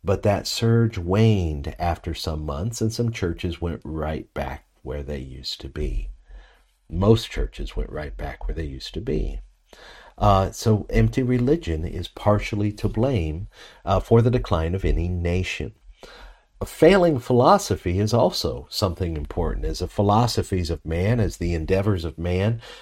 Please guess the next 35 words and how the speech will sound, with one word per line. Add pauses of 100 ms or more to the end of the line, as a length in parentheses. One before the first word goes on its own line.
(140)
Uh,
here
we
have
in
the
United
States
a,
a
free
enterprise
system,
a
free
market
system
that
was
established, (340)
uh,
from
the
very
beginning. (300)
The
idea
was
being,
let's
just
create (100)
opportunity
for (100)
everyone.